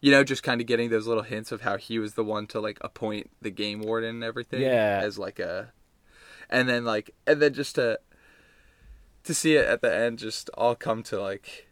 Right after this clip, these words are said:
Speaker 1: yeah,
Speaker 2: Yep.
Speaker 1: fuck
Speaker 2: I,
Speaker 1: you.
Speaker 2: that's, and I, and I kinda, and I kinda love that. And I, I also really loved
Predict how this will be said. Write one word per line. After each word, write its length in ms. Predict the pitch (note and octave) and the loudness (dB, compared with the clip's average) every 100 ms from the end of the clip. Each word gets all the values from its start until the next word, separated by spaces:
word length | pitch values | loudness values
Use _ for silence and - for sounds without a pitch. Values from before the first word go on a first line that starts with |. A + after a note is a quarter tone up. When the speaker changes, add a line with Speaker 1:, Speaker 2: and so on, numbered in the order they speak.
| - _ _ _ | -20 _ _ _
Speaker 1:
yeah, 140 | - - | -4 0
Speaker 2:
Yep. 200 | G#2+ - _ - _ | 0 -2 _ -20 _
Speaker 1:
fuck 220 | - - - | -20 -10 0
Speaker 2:
I, 140 | A#2 | 2
Speaker 1:
you. 200 | A#2+ C#3 - | 2 -2 -4
Speaker 2:
that's, 360 | A#2 B2 - | -4 -4 -6
and 180 | - A2+ | -4 0
I, 120 | A2 | 0
and 340 | G#2+ G#2 D#2 G#2+ | 0 -2 -4 -4
I 60 | G#2 | -4
kinda, 760 | - A#2+ A2+ G#2 G2 F#2 F2+ - _ _ _ | -2 0 2 2 2 2 -2 -10 _ _ _
and 120 | G#2 | -4
I 60 | G2+ | -4
kinda 260 | - A#2 G2 | -2 0 2
love 260 | F2+ D#2 | 2 -2
that. 300 | D#2+ C#2 C#2 - | -4 -4 -6 -6
And 340 | F2+ E2+ E2+ - | -6 -4 -6 -6
I, 140 | F2+ - | -8 -8
I 120 | - G2+ | -4 0
also 320 | G2+ - G2+ | 0 0 -2
really 420 | F#2+ G2 F#2 F#2 | 0 0 0 0
loved 640 | F2 F2+ F2+ E2+ D#2 - | 0 2 2 0 -6 -16